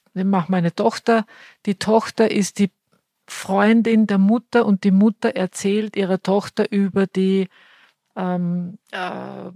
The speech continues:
Probleme, die sie mit ihrem Mann, sprich dem Vater der Tochter hat. Es geht dann vielleicht auch so weit, dass es dann sexuelle Themen sind, was,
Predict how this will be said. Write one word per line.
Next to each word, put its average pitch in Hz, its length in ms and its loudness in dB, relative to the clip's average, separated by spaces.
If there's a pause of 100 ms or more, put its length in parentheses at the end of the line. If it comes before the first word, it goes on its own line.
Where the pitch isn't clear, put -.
(140)
Probleme, 208 560 2
die 196 160 -2
sie 196 200 -4
mit 180 180 0
ihrem 180 180 -2
Mann, 180 240 -2
sprich - 300 -6
dem 185 120 -4
Vater 175 300 -4
der 180 160 -4
Tochter - 380 -6
hat. - 300 -14 (440)
Es - 160 -16
geht 196 260 -2
dann 190 140 2
vielleicht 175 420 -4
auch 190 100 -2
so - 200 -6
weit, 180 220 -2
dass 175 180 -4
es 175 140 -6
dann 175 200 -4
sexuelle 214 520 -2
Themen 220 340 2
sind, 220 380 0 (720)
was, 190 560 -4